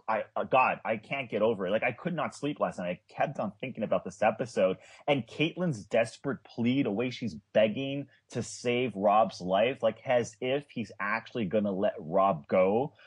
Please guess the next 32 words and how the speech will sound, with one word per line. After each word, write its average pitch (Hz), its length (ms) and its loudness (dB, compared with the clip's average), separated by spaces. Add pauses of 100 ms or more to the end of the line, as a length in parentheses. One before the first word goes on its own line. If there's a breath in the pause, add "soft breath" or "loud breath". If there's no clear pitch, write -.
(100)
But 127 160 2
she's 127 300 -2
so 143 480 4 (480 soft breath)
desperate, 110 680 0 (400)
I - 80 -6
don't 135 140 -4
know, 131 120 2
for 113 200 -8
anything. 147 380 2
Like, 104 120 0
she's - 240 -4
crying 131 600 2
and 101 180 2 (160)
begging. 127 520 2 (220)
And 127 160 2
then 139 100 2 (140)
her 120 100 4
bluff 101 520 2 (120)
being 135 240 -2
called 131 420 4
when 107 120 -2
she - 160 -6
pulls 123 360 -2
his 110 160 -8
wife 107 280 4
and 107 100 -4
she 104 140 -10
says 113 260 -2
she's 107 140 -6
gonna - 160 -4
slice - 540 -2
her 101 140 -8